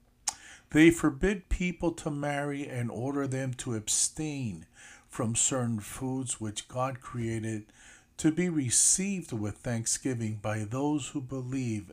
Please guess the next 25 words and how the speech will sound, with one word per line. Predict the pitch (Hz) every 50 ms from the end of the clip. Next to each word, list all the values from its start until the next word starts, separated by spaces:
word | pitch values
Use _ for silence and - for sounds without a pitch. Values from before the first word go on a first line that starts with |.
| -
and | - 104 101 95 92 92
know | 90 90 90 90
the | 87 87
truth. | 85 - - - - - 87 85 85 - - - - - - _ _ _ _ _ _ _ _ _ _ _ - - - - - - - - - _
For | - 170 170 170 -
everything | 170 170 180 185 220 240 202 - - - 127 113 104
God | 104 107 104 101 104 101
created | - - - 110 98 95 92 87 85 80 85
is | 82 80 -
good, | - - - 87 85 85 82 82 - -
and | - 117 113 117 120 123 135 151
nothing | 170 202 247 262 254 - - - - 110 90 90 87 -
is | 104 104 - - - -
to | - 101
be | 87 - 107 107 104
rejected | 98 101 101 95 - - 123 117 110 110 - - - 85 85 - - - - - - - - - - -
if | - 123 117 - -
it | 117 110 110
is, | 131 143 156 160 160 - - - - _ _ _ _ _ _ _ -
if | 143 147 139 - 143
it | 131 127
is | 147 170 196 - - - - - - _ -
received | 120 127 143 147 135 123 - - - 170 170 165 139 113 98 82 - - - - -
with | 101 101 98 -
thanksgiving. | - - - 90 85 82 - - - - 85 82 - - 82